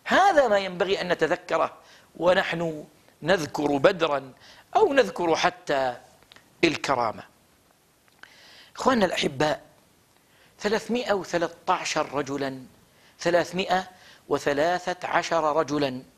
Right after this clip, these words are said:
يتحركون بأمر قائد لا يعصون له أمراً. وأمتنا اليوم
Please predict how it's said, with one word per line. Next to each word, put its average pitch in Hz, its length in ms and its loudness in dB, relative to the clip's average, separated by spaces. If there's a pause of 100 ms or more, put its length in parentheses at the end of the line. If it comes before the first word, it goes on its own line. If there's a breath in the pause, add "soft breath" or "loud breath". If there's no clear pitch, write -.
(540 loud breath)
يتحركون 185 800 2
بأمر 170 420 0
قائد 156 760 0 (480 loud breath)
لا 170 240 2
يعصون 160 480 0
له 135 340 -2
أمراً. 117 400 -2 (1120 loud breath)
وأمتنا 170 720 -4
اليوم 127 600 -6